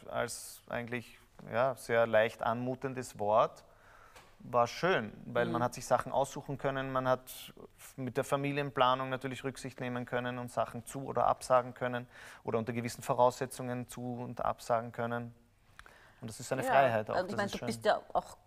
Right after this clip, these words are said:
Speaker 2: gut im Geschäft, du drehst
Speaker 1: Ja,
Speaker 2: auch
Speaker 1: zum
Speaker 2: sehr
Speaker 1: Glück.
Speaker 2: viel. Ja, ja. Aber es ist natürlich jetzt schon ganz klar, äh, zutage gekommen, äh, was es auch bedeuten kann,
Speaker 1: Ja.
Speaker 2: als freier, äh, Schauspieler
Speaker 1: Ja, man kann dann auch sehr frei
Speaker 2: in
Speaker 1: sein.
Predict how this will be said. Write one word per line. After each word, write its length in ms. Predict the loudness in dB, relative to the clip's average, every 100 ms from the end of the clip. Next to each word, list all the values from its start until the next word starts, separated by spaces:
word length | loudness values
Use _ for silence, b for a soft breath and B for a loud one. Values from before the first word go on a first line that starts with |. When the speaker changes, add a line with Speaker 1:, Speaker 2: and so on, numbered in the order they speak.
| _
Speaker 2:
gut 220 | -8 -6 -4
im 240 | -4 -4
Geschäft, 420 | -4 -2 -2 -4
du 40 | -8
drehst 460 | -4 -2 0 0
Speaker 1:
Ja, 140 | 2 0
Speaker 2:
auch 40 |
Speaker 1:
zum 100 | 0
Speaker 2:
sehr 100 | 0
Speaker 1:
Glück. 120 | 0
Speaker 2:
viel. 380 | -2 -2 -2 -4 -8 -14
Ja, 300 | -6 -4 -4 -6 -18 -6
ja. 220 | -2 -2 B B B B B -4
Aber 320 | 2 4 4
es 140 | 2 -4
ist 100 | -2
natürlich 380 | 2 2 2 2
jetzt 300 | 2 0 -2
schon 420 | 0 2 0 2
ganz 300 | 2 2 0
klar, 440 | 6 8 8 6 2
äh, 140 | -6
zutage 460 | -8 0 2 4 0
gekommen, 840 | -6 -2 0 2 2 2 0 -2 -10 -12
äh, 40 | -4
was 540 | 2 4 4 2 -2
es 140 | 0 2
auch 200 | 2 2
bedeuten 460 | 4 6 4 2
kann, 400 | 0 4 4 2 0
Speaker 1:
Ja. 60 |
Speaker 2:
als 160 | -2 -4
freier, 520 | -2 0 2 2 0
äh, 160 | -4 -2
Schauspieler 280 | -2 0 0
Speaker 1:
Ja, 60 |
man 160 | 2 2
kann 200 | 4 6
dann 100 | 6
auch 120 | 4
sehr 180 | 2 0
frei 180 | 2 2
Speaker 2:
in 100 | 4
Speaker 1:
sein. 160 | 4